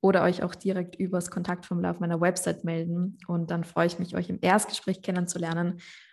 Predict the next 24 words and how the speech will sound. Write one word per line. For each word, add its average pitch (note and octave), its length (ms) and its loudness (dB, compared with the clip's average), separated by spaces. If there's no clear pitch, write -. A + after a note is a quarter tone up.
Und E3+ 260 0
dann E3 120 2
quatschen F3 360 2
wir E3+ 60 4
mal E3+ 140 2
ein E3 140 0
bisschen, F3 360 -4
ob F3 160 0
das F3 180 0
Coaching F3+ 400 -2
das F3+ 200 0
Richtige G3 320 0
für F#3+ 140 -8
euch F3+ 220 -2
wäre, F3 300 -2
wie F#3+ 80 0
das F#3+ 220 0
Coaching - 320 -4
aussieht D#3+ 580 -6
und D#3+ 400 -6
wann D#3+ 180 2
wir E3+ 80 4
starten F#3+ 320 2
können. D#3 340 -2